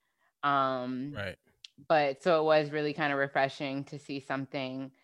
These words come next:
Speaker 1: just authentically manifest. Um, and then it's Diddy, like,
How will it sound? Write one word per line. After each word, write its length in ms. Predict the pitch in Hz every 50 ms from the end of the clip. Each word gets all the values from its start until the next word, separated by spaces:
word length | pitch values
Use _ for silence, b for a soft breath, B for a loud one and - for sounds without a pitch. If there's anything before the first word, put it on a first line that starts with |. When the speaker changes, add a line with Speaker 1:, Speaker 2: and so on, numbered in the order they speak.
| _ _ _ _ _
Speaker 1:
just 160 | - 147 135 -
authentically 680 | - 139 139 - - 135 135 131 139 135 135 - 135 127
manifest. 880 | 127 123 123 120 123 127 - - 110 104 98 98 - - - _ _ _
Um, 340 | - 127 127 127 127 123 - -
and 120 | 151 156
then 100 | 160 175
it's 200 | 185 185 - -
Diddy, 440 | - _ - 208 247 220 139 131 139
like, 640 | 131 135 135 135 135 135 131 127 - _ - -